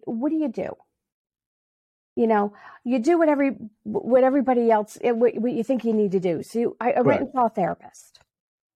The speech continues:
Speaker 1: And I talked about it. And I was like, "You know, I don't know if this is really rape, but this is what happened." And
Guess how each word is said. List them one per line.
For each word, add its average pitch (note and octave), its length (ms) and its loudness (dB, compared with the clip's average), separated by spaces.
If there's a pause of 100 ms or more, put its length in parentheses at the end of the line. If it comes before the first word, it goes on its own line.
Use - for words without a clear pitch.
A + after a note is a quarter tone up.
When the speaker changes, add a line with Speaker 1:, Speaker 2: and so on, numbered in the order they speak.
(640)
Speaker 1:
And A3+ 520 2
I G#3+ 120 0
talked - 340 -10
about F3+ 260 -4
it. - 220 -8
And F#3+ 280 -2
I F#3+ 60 0
was G#3 160 -2
like, G3+ 220 -6
"You A#3+ 60 -2
know, A#3+ 80 0
I D#4+ 80 0
don't G4 180 -4
know C4 160 2
if B3+ 140 -2
this C4 180 -4
is G#3+ 100 -12
really A#3 240 2
rape, D4+ 320 0
but F3+ 140 -6
this C#4 160 -8
is B3 100 -18
what G3+ 120 -4
happened." C4 360 -4
And G3+ 240 -2